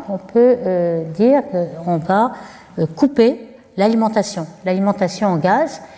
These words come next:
et ça, ça se, ça se fait dans les amas de galaxies. Dans les amas de galaxies, on a énormément de gaz chaud qui est, euh, des millions de degrés, hein, c'est qui émet en rayons X,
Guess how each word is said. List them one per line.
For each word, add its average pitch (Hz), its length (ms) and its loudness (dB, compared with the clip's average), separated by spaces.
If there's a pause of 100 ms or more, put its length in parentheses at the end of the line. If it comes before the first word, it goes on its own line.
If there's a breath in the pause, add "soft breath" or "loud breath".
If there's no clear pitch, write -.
(200 loud breath)
et - 20 -4
ça, 262 160 0
ça 226 160 -2
se, 175 480 0 (160)
ça - 220 -6
se - 160 -2
fait 214 240 0
dans 180 160 -2
les 165 160 2
amas 233 160 2
de 196 80 -4
galaxies. 185 520 -2
Dans 202 120 -4
les 175 100 -4
amas 196 140 0
de 185 80 -4
galaxies, 175 400 0
on 214 100 0
a 170 120 -2 (340)
énormément 196 380 0
de 160 100 0
gaz 185 280 -2
chaud 285 320 -2 (520 loud breath)
qui - 160 0
est, 190 200 4
euh, 156 300 0 (340)
des 160 100 0
millions 226 260 4
de 208 60 0
degrés, 196 380 0
hein, 202 100 -4
c'est - 200 -12
qui - 140 -4
émet 185 200 2
en 175 80 0
rayons 170 220 0
X, 247 300 -2